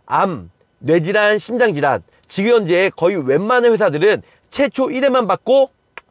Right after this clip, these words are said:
끝나잖아요. 그리고 또 일 년 전에는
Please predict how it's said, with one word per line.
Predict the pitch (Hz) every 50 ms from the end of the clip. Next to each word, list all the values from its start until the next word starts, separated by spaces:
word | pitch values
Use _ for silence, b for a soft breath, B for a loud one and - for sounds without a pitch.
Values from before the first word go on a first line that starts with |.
| _ _ _ _ _ _ -
끝나잖아요. | 269 277 269 285 269 202 233 185 156 135 135 160 190 202 175 _ _ _ _
그리고 | - 190 180 202 196 196
또 | - - 226 208
일 | - 233 247 254
년 | 269 262 233
전에는 | - 151 151 156 180 180 156 156 180 180 -